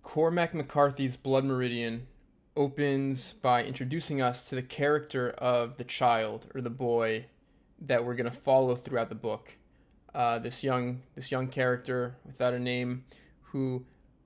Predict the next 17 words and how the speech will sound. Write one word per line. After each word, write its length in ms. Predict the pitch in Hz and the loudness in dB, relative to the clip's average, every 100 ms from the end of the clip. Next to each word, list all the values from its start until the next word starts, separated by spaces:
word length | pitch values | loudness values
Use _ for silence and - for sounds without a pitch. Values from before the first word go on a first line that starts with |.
| _ _ 156 | _ _ 2
navigates 600 | 151 165 160 135 123 - | 4 6 4 0 -2 -2
the 160 | 135 | -4
American 400 | 127 127 123 127 | 0 0 0 0
West 340 | 143 147 - 120 | 4 4 2 -8
and 140 | 127 | -8
sees 400 | 127 156 135 127 | -8 -6 -6 -6
just 320 | - 127 - | -8 -12 -12
horrors 600 | - - 147 139 135 127 | -18 -4 0 2 2 -2
after 280 | - 123 123 | -6 -8 -8
horrors 580 | 131 131 120 117 117 - _ _ _ | -4 -2 -2 -4 -8 -14 _ _ _
and, 240 | 131 117 - | -8 -8 -6
and 180 | 123 117 | -6 -6
the 40 | |
carnage 640 | 117 - 160 156 135 117 - 131 | -6 0 2 4 2 -2 -4 -2
of 180 | 123 123 | -2 0
that 180 | 113 | -2
landscape. 540 | 120 113 110 101 87 | -2 -8 -8 -12 -14